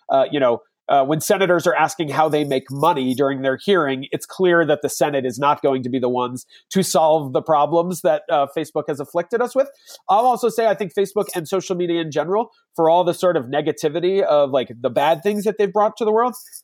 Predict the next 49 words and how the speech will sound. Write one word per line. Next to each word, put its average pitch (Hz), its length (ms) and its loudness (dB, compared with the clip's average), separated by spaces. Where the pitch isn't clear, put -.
there's 190 160 2
a 226 40 4
lot 226 160 4
of 214 60 4
amazing 202 440 0
things 139 240 -8
they've 135 160 -2
brought 135 220 2
to 135 60 -12
the 131 100 -2
world 135 220 2
that 127 140 -6
could 120 180 -4
never 143 460 0
have 127 220 0
happened, 117 420 -4
uh, 135 280 4
without 143 340 0
social. 208 360 2
And 170 80 2
I 147 60 0
think 143 240 -6
it's 147 140 -4
important 151 420 -2
to 135 60 -2
sort 139 220 0
of 135 40 2
remember 135 400 2
that 123 180 0
there's 160 240 2
great, 175 300 0
great, 147 340 0
there's 151 200 0
great 233 200 2
greatness - 640 -4
in 151 120 -6
social, 254 460 -2
um, 147 460 0
but 160 160 0
let's 170 180 -2
try 170 140 2
to 160 80 4
all 156 240 4
focus 139 380 -4
on 131 180 -2
the, 123 360 -2
the 135 60 -8
negativity. 135 640 -2
And, 127 100 -6